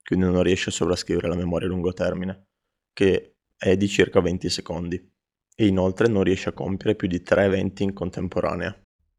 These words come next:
Abbiamo visto come si comporta la mente conscia,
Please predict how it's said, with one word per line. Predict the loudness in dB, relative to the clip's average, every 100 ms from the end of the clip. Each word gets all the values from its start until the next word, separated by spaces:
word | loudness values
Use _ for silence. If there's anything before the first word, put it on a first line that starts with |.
| _ _ _ _ -14
Abbiamo | -6 -4 -2 -2
visto | -6 -4 -4 -4
come | -6 -8
si | -8 -6
comporta | -6 -4 -4 -4
la | -6
mente | -6 -10 -14
conscia, | -14 -12 -12 -14